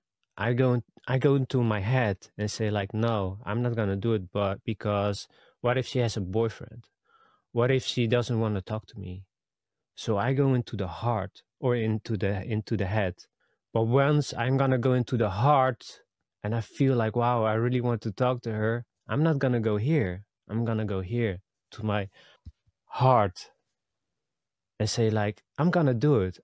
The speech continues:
I wanna know because my heart is telling me I want to do this. I want to talk to her.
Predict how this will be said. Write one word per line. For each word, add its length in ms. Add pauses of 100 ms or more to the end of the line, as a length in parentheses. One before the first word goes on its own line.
I 120
wanna 320
know 500
because 260
my 140
heart 260
is 140
telling 340
me 280 (580)
I 80
want 280
to 60
do 180
this. 360
I 80
want 240
to 100
talk 300
to 100
her. 320